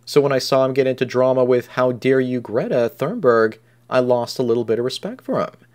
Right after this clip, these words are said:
because he went after somebody so little.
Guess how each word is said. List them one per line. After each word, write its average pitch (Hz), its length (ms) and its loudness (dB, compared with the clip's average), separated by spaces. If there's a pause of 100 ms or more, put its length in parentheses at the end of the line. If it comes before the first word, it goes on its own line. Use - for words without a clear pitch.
(200)
because 143 300 2
he 135 120 -6
went 127 200 2
after 120 300 -4
somebody 120 480 -2
so 107 320 0
little. 165 600 -4